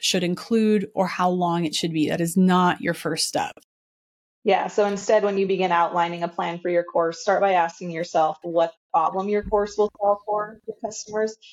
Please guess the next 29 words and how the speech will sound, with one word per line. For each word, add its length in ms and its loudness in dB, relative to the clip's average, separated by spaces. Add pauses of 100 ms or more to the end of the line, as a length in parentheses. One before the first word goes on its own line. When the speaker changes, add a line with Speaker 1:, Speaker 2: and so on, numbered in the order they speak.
(200)
Speaker 2:
and 100 -4
don't 180 4
just 200 -12
brain 240 -2
dump 240 0
everything 400 -2
you 100 -4
know 320 -4
into 320 -10
it. 160 -10
That's 220 4
overwhelming 680 0
and 120 -10
might 160 -14
be 180 -12
very, 280 0
very 200 -10
hard 240 -8
to 60 -20
sell. 420 -6 (720)
Speaker 1:
Yes, 640 -2 (300)
exactly. 720 -4 (280)
Specificity 1000 -2
will 160 2
help 300 -2
you 100 2
sell, 460 2
whereas 360 0 (120)
ambiguity 840 0